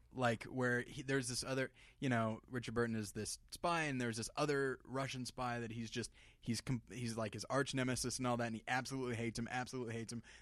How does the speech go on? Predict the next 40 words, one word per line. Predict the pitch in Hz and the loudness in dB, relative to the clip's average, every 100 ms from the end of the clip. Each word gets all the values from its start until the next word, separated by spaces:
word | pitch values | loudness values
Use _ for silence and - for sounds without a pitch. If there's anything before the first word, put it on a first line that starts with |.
| - | -4
They | 120 | 0
try | 139 120 | 4 4
and | 110 | 4
kill | - 143 | 4 4
each | 135 143 | 4 4
other | 127 127 | 4 4
all | 127 | 2
the | 131 | 0
time, | 120 127 113 117 | 2 2 4 2
and | 120 | 0
then | 120 | 2
all | 123 | 2
of | 123 | 4
a | 117 | 2
sudden, | 135 117 107 104 - - - - - - - | 4 2 0 -4 -12 -20 -20 -20 -20 -4 6
Russian | 127 127 | 6 6
spy | 120 131 117 | 2 2 0
decides | 113 - 117 107 104 101 | 0 2 2 2 -2 -4
he's | 117 107 | -2 0
going | 120 110 107 | 0 0 0
to | - 113 107 | 0 0 0
help | - 113 110 | -2 -4 -2
the | 110 | 0
U | 107 107 | 2 0
S. | 90 - - - - - - - | -2 -6 -8 -18 -20 -20 -20 -8
And | 127 117 | -2 2
so | 123 | 4
the | 117 | 4
U | 117 | 4
S | 110 | 4
is | |
like, | 113 107 - - - | 4 4 0 -20 0
"He's | 123 | 4
our | 117 | 4
friend | - 101 | 2 -2
now." | 85 78 - - - - - | -2 -12 -18 -20 -20 -20 -4
And | 117 | 0
she's | 147 139 | 2 4
like, | 127 - | 2 6
"Ah, | 185 254 285 180 139 | 8 10 12 12 10